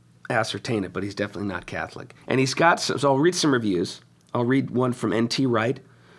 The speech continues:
who's the Anglican Bishop of Durham, f-, tr-, tremendous, uh, theologian, especially on, on Christ. And I'll read another one after that. John Walton, this is from N T Wright. "John Walton's expertise in the ancient Near Eastern sources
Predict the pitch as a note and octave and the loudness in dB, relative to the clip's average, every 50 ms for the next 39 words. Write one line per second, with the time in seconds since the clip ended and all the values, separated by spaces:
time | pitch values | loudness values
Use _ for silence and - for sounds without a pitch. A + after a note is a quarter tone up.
0 | - - - - - - - B2+ A#2 A2+ A#2 A2+ A#2 A2+ G#2+ G#2 - A2 A2+ A2+ | -20 -20 -20 -20 -10 -2 0 2 2 2 0 2 2 2 2 2 2 0 0 0
1 | A2 A2 G#2+ A2 - A#2 A2 G#2+ G#2+ - - - B2+ G#2+ - - G#2+ G2+ G#2 G#2+ | 0 0 -2 -2 -2 -4 -2 -2 -2 -2 -2 -6 -8 -6 -2 0 0 2 2 0
2 | A#2 A2+ - - - - - - - - - - - - - - - - - B2 | -2 -6 -12 -20 -20 -20 -20 -20 -16 -14 -12 -12 -12 -14 -18 -16 -8 -4 -2 0
3 | A#2 A2+ A#2 A#2 A2 G#2+ G#2+ F#2+ - - - - - - - - - - - - | 0 0 0 0 0 0 -2 -2 -2 -4 -4 -6 -10 -16 -20 -20 -20 -20 -20 -20
4 | - - - - - _ _ - G#2+ G#2 F#2 F#2 - - - C3+ A2+ A2 A2 A2 | -20 -20 -20 -20 -20 _ _ -2 0 0 0 0 -2 -2 0 0 2 4 4 4
5 | G#2+ G#2+ G#2 A#2 G#2+ G#2+ - - - - A2 A2 - - G#2+ A2 G#2+ G2 F#2+ G2 | 2 2 0 -2 -2 -2 -4 -4 -2 -2 0 0 0 0 0 -2 -2 -4 -6 -6
6 | G2 - - - G#2 G2 F#2 - - A2 G2+ G#2 G2+ - - - - _ _ _ | -8 -10 -8 -8 -8 -6 -6 -4 -2 -2 -2 -2 -2 -4 -8 -12 -16 _ _ _
7 | _ - - - - - - - _ _ _ _ - A#2 A#2 A2 G#2+ G#2 G#2 A2 | _ -20 -20 -20 -20 -20 -20 -20 _ _ _ _ -2 2 2 4 4 4 2 2
8 | G#2+ - - A2 A2+ A2+ A#2 A#2+ A#2 A2 - - A2+ A2 G#2 G2+ G2+ G2 G2 G2+ | 0 0 0 0 2 2 2 2 2 2 0 0 -2 0 0 0 0 0 -2 -2
9 | G2+ - - G2+ G2+ F2+ - A2+ - C3 D3 E3 D#3+ D#3 C#3+ C3 - - A#2 A#2 | -4 -4 -4 -2 -2 -2 -2 2 4 4 6 6 4 4 2 2 2 0 0 -2
10 | - - A#2 - G#2 G#2+ A2 G2+ - - F2+ F#2 F2 E2 - - - - - - | -2 -4 -4 -2 -2 -2 -2 -2 -2 -2 -2 -2 -2 -2 -4 -8 -16 -20 -20 -20
11 | - - - - B2 A#2+ B2 C3+ C#3 D3+ D3 D3 D3 - - C#3 C3 B2 - - | -20 -20 -14 -6 2 4 6 6 6 6 6 4 4 4 4 2 2 2 2 0
12 | - - - - - C3 A#2 - - C#3 B2+ C3 B2+ - - - - A2+ A2+ A2+ | -2 -2 -2 -2 -2 -2 -2 0 0 0 2 2 0 0 -4 -4 -4 -2 0 0
13 | G2 - B2 B2+ A#2+ - - A2+ - - - A2 A#2+ B2+ C#3+ C#3 - C3+ C3+ C3 | 0 2 2 0 2 2 0 0 -2 0 0 2 2 4 4 4 4 2 0 0
14 | - - G#2+ G#2 - - - G2 F#2+ G2 - - G2+ G#2 - | 0 0 0 0 0 0 0 0 0 0 0 -2 -4 -4 -6